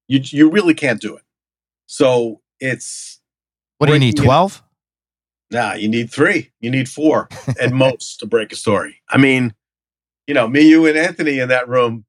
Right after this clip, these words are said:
Speaker 1: messing around with our rock and roll thing. That's the magic, man. You know, it's
Speaker 2: Yeah.
Speaker 1: um, that you
Speaker 2: Yeah.
Speaker 1: get too many people. But what the reason,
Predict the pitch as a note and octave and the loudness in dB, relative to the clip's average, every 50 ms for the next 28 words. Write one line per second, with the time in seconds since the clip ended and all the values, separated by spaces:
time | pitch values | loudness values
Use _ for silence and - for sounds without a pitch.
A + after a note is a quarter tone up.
0 | _ - C3+ B2+ C#3 C#3 C3 - D#3 D3 C#3+ C#3 C#3+ D3+ C#3+ C#3 D3 D3 D3 D#3+ | _ -12 -4 -2 -2 -2 -2 -2 -6 -4 -2 -2 -2 -2 0 0 0 2 2 2
1 | D#3 D3+ - D#3+ D#3 D#3 F#3 G#3 G#3 - C3+ G#2 F#2+ F#2+ B2+ D3+ D#3+ - - F#3+ | 0 0 -2 -4 -4 -4 -4 -4 -4 -6 -6 -6 -6 -4 -4 -4 -4 -6 -6 -6
2 | F3 D#3+ D#3+ G3 A3+ G#3+ D#3+ A#2 - _ G#2 G#2 A#2 C#3+ D#3 D#3+ _ - C3 C3+ | -4 -2 -2 -2 -2 -4 -6 -8 -8 _ -10 -8 -8 -8 -10 -12 _ -8 -6 -4
3 | C#3 C#3 C#3 C3 - - - - _ _ _ _ _ _ _ _ _ _ B2 A#2+ | -4 -4 -4 -6 -8 -12 -16 -18 _ _ _ _ _ _ _ _ _ _ -4 -2
4 | G2+ D#2 - - - A#2 A#2 A#2 A#2 A#2 A2+ - _ G#2 G2+ _ _ _ _ _ | -2 -2 -4 -6 -4 -2 0 0 -2 -4 -6 -12 _ -20 _ _ _ _ _ _
5 | _ _ _ _ _ _ - - E3 - - D3+ - - D4+ - F#3 F#3 - - | _ _ _ _ _ _ -20 -16 -4 -2 0 0 2 2 0 0 -2 -4 -4 -4
6 | B3 G#3 G3+ F3 D#3+ - G3+ A3 G#3 - C#3 A#2 G#2+ C3 B2+ C3 C3 C#3 C#3+ C#3+ | -4 -4 -2 -4 -6 -4 -6 -6 -4 -4 -4 -2 0 0 0 0 -2 -2 -4 -4
7 | - D#3+ C#3 C3+ C3+ C3 B2+ A#2+ A#2 B2+ E3+ A3+ B3+ A#3+ E3+ C3+ A2 G2+ F#2+ G#2 | -4 -10 -14 -8 -4 -4 -2 -2 0 0 0 2 2 0 0 0 0 0 -2 -6